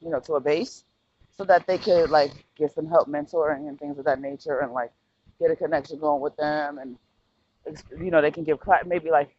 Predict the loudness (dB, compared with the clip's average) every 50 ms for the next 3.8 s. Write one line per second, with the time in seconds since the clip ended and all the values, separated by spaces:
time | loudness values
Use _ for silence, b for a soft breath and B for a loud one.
0 | _ -4 -4 -2 -2 -2 -4 -4 -8 -8 -8 -8 -10 -6 -6 -6 -6 -6 -8 -6
1 | -6 -6 -8 _ _ _ _ _ _ _ _ _ _ _ _ -2 -2 -2 -2 -2
2 | -6 -2 0 0 0 0 -2 -6 -10 -6 0 0 0 0 0 _ -2 -2 -2 -2
3 | -2 -4 0 0 0 0 2 2 2 2 2 0 -4 -4 -4 -4